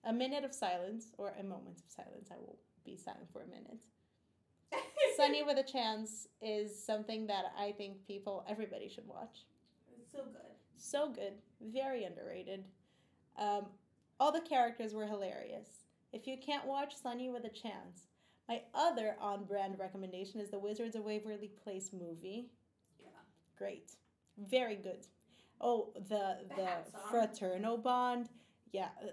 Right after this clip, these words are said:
Speaker 1: the, everything about that movie. They're in, they're on a beach, and it's about someone discovering their own powers, I think. Great. Selena Gomez was not my favorite of the three,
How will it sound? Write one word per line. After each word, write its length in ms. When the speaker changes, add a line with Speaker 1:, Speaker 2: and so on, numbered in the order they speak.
Speaker 1:
the, 120
everything 560
about 280
that 180
movie. 400
They're 300
in, 180
they're 140
on 180
a 80
beach, 600
and 100
it's 140
about 260
someone 200
discovering 460
their 160
own 120
powers, 480
I 160
think. 460
Great. 400
Selena 400
Gomez 300
was 180
not 160
my 140
favorite 360
of 120
the 100
three, 540